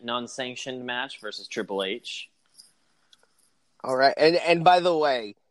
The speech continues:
Speaker 2: in my list, and we didn't talk about how we were gonna do it, what platform we were gonna do it, but I did not have him facing the same opponent more than once on my list.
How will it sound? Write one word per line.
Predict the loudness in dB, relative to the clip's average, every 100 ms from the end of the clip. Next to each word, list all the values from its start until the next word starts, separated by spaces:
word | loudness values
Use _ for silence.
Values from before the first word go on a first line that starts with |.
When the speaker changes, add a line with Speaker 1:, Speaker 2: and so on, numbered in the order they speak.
| -12
Speaker 2:
in | -10 -4
my | 2 2
list, | 2 -2 -4 -4 -6
and | -6 -4
we | -2
didn't | -2 -2
talk | 2 2 2
about | 0 0 0
how | -2 -2
we | -6
were | -10
gonna | -10 -14 -14
do | -16 -14
it, | -14 -14
what | -14 -10 -10 -12
platform | -10 -8 -8 -8 -10
we | -8
were | -10
gonna | -12 -12
do | -12
it, | -8
but | -8 -4
I | 2 4 4
did | 0 -2
not | 0 2 2 -2
have | -10 -6 -4 -6 _ _ -10
him | -8 -6 -8
facing | -4 -4 -4 -8 -8 -8 -12 _
the | -10
same | -2 0 0
opponent | 0 0 -2 -4
more | -2 -2
than | -2 -6
once | -6 -6 -10 -16 -12
on | -10 -8
my | -8 -8
list. | -8 -10 -12 -14